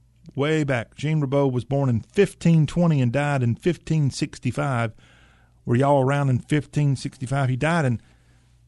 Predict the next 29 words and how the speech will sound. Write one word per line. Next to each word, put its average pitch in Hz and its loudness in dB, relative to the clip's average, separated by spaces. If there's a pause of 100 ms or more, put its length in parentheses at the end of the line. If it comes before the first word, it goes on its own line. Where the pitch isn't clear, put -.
Saint 160 2
Augustine, 117 -2 (140)
and 113 -2
he 135 2
was 123 -2
a - -8
French 160 -6
explorer, 123 -8 (240)
and 113 -6
therefore 117 -4 (920)
that's 113 -8
why 113 -8 (100)
that 117 -8 (380)
school 127 -2
in 113 -2
Florida 131 -2
was 127 -4 (120)
named 139 -2
after 143 -6
him. 107 -4
But 131 -8
I - -6 (140)
do 131 0
believe 139 -2
he 127 -2
was 120 -2
either 117 -2
a 104 -6
slave 131 -4